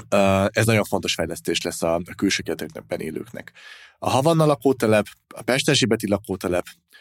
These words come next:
Csepel bekötése, és akár Buda-, Budára átvezetésének az új budapesti,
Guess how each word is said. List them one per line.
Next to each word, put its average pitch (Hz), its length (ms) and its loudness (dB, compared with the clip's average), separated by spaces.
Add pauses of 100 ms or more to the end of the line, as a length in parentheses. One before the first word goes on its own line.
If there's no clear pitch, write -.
(240)
Csepel 117 500 2 (560)
bekötése, 98 800 0 (460)
és 90 100 -4
akár 98 360 -2
Buda-, 98 320 0
Budára 98 640 0
átvezetésének 92 800 -4
az 85 140 -8
új 95 220 0 (120)
budapesti, 87 640 -8